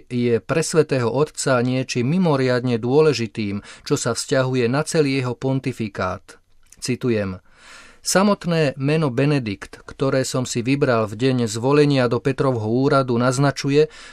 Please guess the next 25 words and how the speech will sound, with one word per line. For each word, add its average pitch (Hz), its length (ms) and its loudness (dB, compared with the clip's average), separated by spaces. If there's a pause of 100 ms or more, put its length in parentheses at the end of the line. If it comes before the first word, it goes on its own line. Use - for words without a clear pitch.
(100)
že 135 240 0
sa 131 240 0
z 123 80 -4
vlastného 165 560 2
presvedčenia 131 1040 0
chcem 117 320 -2
usilovať 135 880 -2
o 123 160 -4
pokoj. 95 560 -6 (600)
Voľbou 139 560 4
mena 160 400 0
som 151 240 2
mal 120 240 2
v - 80 -16
úmysle 147 560 0
poukázať 131 960 0
tak 127 160 0
na 123 80 0
svätého 131 560 -2
patróna 131 480 2
Európy 131 800 0
a 127 240 -2
inšpirátora 123 880 0
civilizácie 120 1040 -2
pokoja 135 640 0